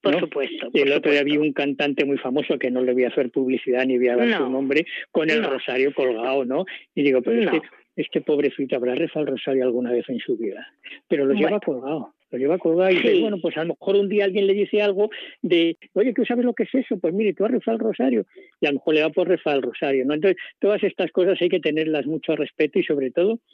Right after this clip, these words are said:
Speaker 2: que no es una moda, o sea, que es saber lo que significa, ¿no?
Speaker 1: Sí.
Speaker 2: Pues, para mí el, para mí el detente sigue muy, muy, muy, muy vigente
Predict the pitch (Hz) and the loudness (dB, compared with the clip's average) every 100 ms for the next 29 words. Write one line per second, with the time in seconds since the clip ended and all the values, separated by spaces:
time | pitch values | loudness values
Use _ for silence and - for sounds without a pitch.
0 | - - - 156 175 - 175 147 160 233 | -20 -8 -2 0 0 0 0 0 0 0
1 | 156 120 143 - 151 - 135 175 196 - | -2 -4 -4 -2 -2 -4 -2 2 2 0
2 | - 147 131 135 135 - 226 - 135 - | -4 -4 -4 -4 -8 -4 -4 -4 -6 -6
3 | - - - - - - _ - - 143 | -8 -2 0 0 -4 -20 _ -14 -6 -2
4 | 160 170 160 165 147 143 165 180 160 170 | 2 4 2 0 -2 0 0 2 0 -2
5 | 185 185 - 160 139 127 175 160 131 147 | -2 -2 0 0 0 -2 -2 -2 -2 -2
6 | 160 120 143 151 117 135 147 143 120 151 | -2 -2 0 0 0 0 0 0 0 0
7 | 156 180 | 2 0